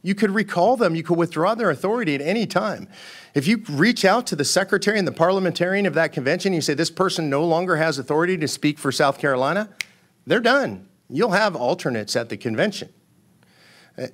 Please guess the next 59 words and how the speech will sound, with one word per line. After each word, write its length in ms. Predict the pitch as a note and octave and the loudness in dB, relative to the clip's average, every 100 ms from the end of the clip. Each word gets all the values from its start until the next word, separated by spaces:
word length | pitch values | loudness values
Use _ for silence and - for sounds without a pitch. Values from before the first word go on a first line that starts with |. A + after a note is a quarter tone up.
| D3+ | -2
Mister 280 | F#3+ G3+ | -2 0
Chairman, 360 | C#3 F#3+ F#3+ F3+ | 2 4 4 4
I, 220 | E3 C#3 | 2 2
I'm 80 | D#3 | 0
gonna 240 | D#3+ A#2+ | 0 -4
slide 400 | - - E3+ F3+ | -6 -4 0 2
over 180 | F#3 F3+ | 2 2
here. 120 | F3 | 0
You 240 | E3+ E3 G3 | 0 0 2
asked 180 | F3+ E3 | 0 -2
a 40 | |
question 360 | - F3 E3+ D#3+ | -4 -4 -4 -2
about 220 | D3 B2 | 0 0
what 160 | D3+ | -2
happens, 500 | C#3+ E3 E3 E3 C#3+ | -2 -2 0 -2 -2
you 220 | C#3 B2+ C3 | -4 -2 0
know, 140 | C#3+ | 0
you, 200 | B2+ C3+ | 0 -4
you've 220 | B2 C#3 | -2 -2
seen 240 | - D#3 D3 | 0 0 0
people 300 | D#3 D#3 C#3 | -2 -2 0
recalled 480 | C#3+ D3 D#3 D3+ D3+ | 0 2 2 2 2
and 100 | A#2 | 0
the 40 | |
vote 260 | G2+ D3 - | 2 0 0
still 260 | - D3 | 0 0
goes 300 | C#3+ C3+ B2 | 2 2 2
on. 320 | C#3 D#3 F3 F3 - - - | 0 0 -4 -8 -18 -20 -6
That 160 | - A#3 | 0 2
is 120 | C4+ | 0
true, 220 | - B3 | 0 0
but 120 | G3 D3+ | 0 0
you're 140 | G#3+ | 0
gonna 140 | A3 | 2
have 160 | F#3 F3 | 2 0
alternative 560 | D3+ D3 G3 A#3+ D3+ B2+ | -2 -4 -2 -2 -2 0
delegates 420 | G3 A3+ B2+ - | 0 0 -2 -4
at 60 | B2 | -2
that 160 | C3 | -2
convention, 360 | B2+ D3 A#3 - | -2 -4 -4 -4
so 80 | E3 | -6
it's 100 | F#3+ | 0
really 220 | C4 A3+ | 2 4
not 160 | D#3 | 2
a 40 | D3 | 0
problem. 440 | F3 A3 - A2+ | -2 -2 -4 -12
You 180 | G#2+ D3 | -2 0
will, 220 | G#3 F#3+ | 2 0
you 200 | C#3 E3 | 0 0
will 220 | A#3+ G#3 C3+ | 2 2 0
maintain 600 | D3 D3+ B2+ E3 F#3+ F3 | 0 0 0 0 0 2
your 180 | E3 | 2
authority 500 | E3+ - E3+ D#3 B2+ | 0 0 0 0 0
at 120 | B2 A#2+ | -2 0
that 180 | B2 | -2
convention 440 | B2 A#2+ A#2+ - G#2 | -2 -2 -2 -2 -4
at 100 | G#2 | -4
all 220 | A2 G#2 | -2 -2
times. 520 | A2 D#2+ - - - | -2 -6 -8 -16 -16